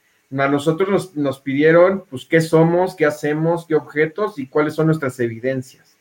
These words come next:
Así es como nosotros mandamos todo el proceso. Y, pues, evidencias teníamos muchísimas.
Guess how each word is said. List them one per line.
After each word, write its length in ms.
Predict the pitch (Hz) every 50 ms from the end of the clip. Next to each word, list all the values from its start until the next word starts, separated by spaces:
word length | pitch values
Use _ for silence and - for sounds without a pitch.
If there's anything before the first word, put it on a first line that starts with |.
| _ _ _ _ _ _ _ _ _ _
Así 280 | - 120 117 - 151 156
es 120 | 156 156
como 260 | - 180 170 156 143
nosotros 720 | 135 135 131 - 156 147 - 165 165 160 160 - - - _ -
mandamos 680 | 147 143 139 135 135 135 135 139 156 160 160 160 -
todo 260 | - 143 143 147 151
el 140 | 147 143 139
proceso. 580 | - 127 123 117 - - 147 143 143 - 127 120 _ _ _ _ _ _ _ _ _ _
Y, 120 | - 147
pues, 260 | 147 147 156 160 156
evidencias 520 | 151 143 147 147 151 160 165 165 240 233 240
teníamos 380 | 156 147 156 165 175 170 160
muchísimas. 920 | 139 139 135 131 - - 247 254 - 233 185 156 147 135 131 131 - -